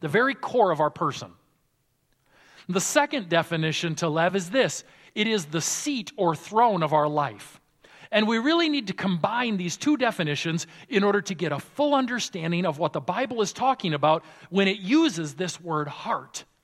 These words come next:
It is the inner core of who we are, where the throne of our life dwells. Let me say that again. What is our heart in the Scripture? It is the inner core of who we are, where the throne of our life dwells.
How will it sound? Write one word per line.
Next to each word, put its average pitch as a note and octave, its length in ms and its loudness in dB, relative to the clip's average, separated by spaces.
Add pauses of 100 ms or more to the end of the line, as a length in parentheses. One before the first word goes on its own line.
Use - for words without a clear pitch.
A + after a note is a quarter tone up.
(680)
It C#4 160 -2
is A3+ 320 -2 (180)
the F3+ 240 -6 (100)
inner D4 380 0
core A#3+ 540 2
of D3+ 200 -4
who C#4+ 220 -2
we C4+ 220 0
are, D#3 400 4 (240)
where F3+ 160 2
the C#3+ 140 -6
throne G#3+ 480 0
of D#3+ 180 0
our D#3+ 160 4
life C#3+ 380 -4
dwells. A2 560 -8 (1200)
Let E3+ 60 2
me G#3 80 4
say A3+ 180 2
that A3 140 2
again. C#3+ 340 -2 (300)
What F#3+ 160 4
is A#3 100 0
our A3+ 220 4
heart A3 320 2
in G#3+ 100 0
the G#3+ 80 0
Scripture? B3+ 460 -2 (200)
It A3 140 -2
is F#3+ 160 -2
the F3+ 180 -4 (120)
inner C4 340 2
core A#3+ 460 2
of D#3 140 0
who C4 160 -4
we C#4 180 0
are, D3 340 4 (300)
where E3+ 160 2
the D3+ 120 -2
throne A#3 460 0
of E3+ 140 -4
our F#3+ 160 -4
life G#3 420 -8
dwells. G2+ 640 -10